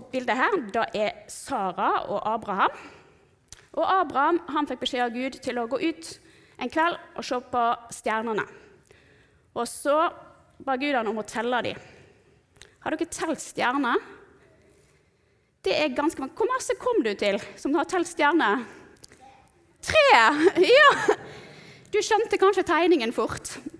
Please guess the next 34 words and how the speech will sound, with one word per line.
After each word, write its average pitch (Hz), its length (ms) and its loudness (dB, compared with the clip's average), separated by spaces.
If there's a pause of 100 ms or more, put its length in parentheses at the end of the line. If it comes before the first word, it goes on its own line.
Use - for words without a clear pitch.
(120)
Ehm, 214 800 0
ja. 254 100 0 (1000)
Men 285 160 2 (240)
det 269 160 -6
er 294 160 2
rett - 160 -2
og 233 80 -2
slett 254 300 -4 (100)
veldig, 277 400 0
veldig, 214 320 -2
veldig 208 240 -2
mange 185 240 -2
stjerner. 185 460 -4 (1040)
Og 240 80 -2
så 370 340 -6
stor 339 300 -4
skulle 254 240 -6
slekta 269 320 -8
til - 80 -6
Abraham 214 380 -2 (180)
bli. 208 160 -12 (1080)
Men 440 100 -4
så 466 100 -8
var 494 220 0
det - 80 -2
et - 160 -10
problem. 285 320 0 (600)
Abraham 359 260 -2
og 359 80 -4
Sara 339 240 0
hadde 339 300 -4
jo - 100 -6
ingen 302 260 0
barn. 285 300 2